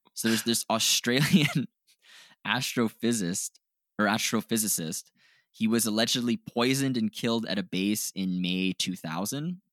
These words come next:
Before they did an autopsy, they thought it was just natural causes because it's, like, Ant-, the Antarctica and it's, like, crazy.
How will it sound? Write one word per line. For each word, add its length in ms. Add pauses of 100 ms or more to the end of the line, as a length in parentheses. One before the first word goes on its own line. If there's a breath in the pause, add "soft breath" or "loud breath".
Before 480
they 140
did 140
an 80
autopsy, 560
they 100
thought 200
it 60
was 120
just 180
natural 320
causes 560
because 220
it's, 140
like, 180
Ant-, 180 (240)
the 180 (400)
Antarctica 340
and 120
it's, 120
like, 120
crazy. 500